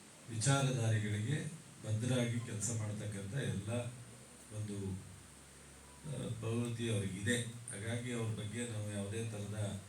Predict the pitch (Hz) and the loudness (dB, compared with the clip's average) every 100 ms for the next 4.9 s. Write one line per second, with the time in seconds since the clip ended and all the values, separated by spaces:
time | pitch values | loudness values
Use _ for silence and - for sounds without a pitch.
0 | - 101 104 110 110 107 98 95 110 107 | -12 -8 -4 0 0 0 -4 -4 0 0
1 | 107 - - - - - - 110 107 104 | 0 -6 -16 -18 -18 -14 -2 2 4 4
2 | 104 101 98 117 117 113 107 101 - - | 2 0 0 2 2 4 2 2 -2 -2
3 | 101 104 101 101 110 101 101 101 98 104 | -2 0 2 2 0 0 2 2 0 0
4 | 110 95 90 - - 98 92 82 80 | 0 0 0 -4 -2 -2 0 -2 -2